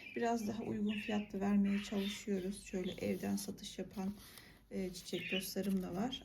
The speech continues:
Aynı şekilde. Hani, e, piyasanın biraz altında vermeye çalışıyoruz arkadaşlar. Bu şekilde bunlar da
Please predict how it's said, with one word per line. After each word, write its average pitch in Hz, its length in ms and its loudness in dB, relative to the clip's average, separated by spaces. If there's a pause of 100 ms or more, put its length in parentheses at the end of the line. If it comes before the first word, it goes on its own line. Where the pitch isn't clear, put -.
Aynı 185 260 -2
şekilde. 175 580 -4 (960)
Hani, 254 340 10 (160)
e, 208 320 4
piyasanın 226 540 6
biraz 220 320 2
altında 202 500 4
vermeye 190 400 2
çalışıyoruz 185 640 -2
arkadaşlar. 185 840 -4 (500)
Bu 240 60 0
şekilde 180 540 0
bunlar 196 420 4
da 233 160 2